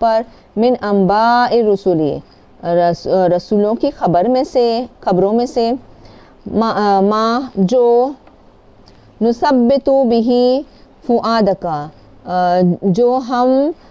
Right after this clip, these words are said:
तसल्ली दें या साबित कदम रहे या मजबूत रखें उसके ज़रिए आपके दिल को।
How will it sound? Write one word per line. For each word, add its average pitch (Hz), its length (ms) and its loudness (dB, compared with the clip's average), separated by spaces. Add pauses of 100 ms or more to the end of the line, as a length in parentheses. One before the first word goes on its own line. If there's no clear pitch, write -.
(200)
तसल्ली 214 520 0
दें 233 380 2
या 214 100 -2
साबित 202 480 -2
कदम 220 220 -2
रहे 196 300 0
या 202 120 0
मजबूत 190 560 0
रखें 190 640 -4
उसके 254 440 -2
ज़रिए 180 580 0 (380)
आपके 202 560 -2
दिल 156 240 -2
को। - 180 -8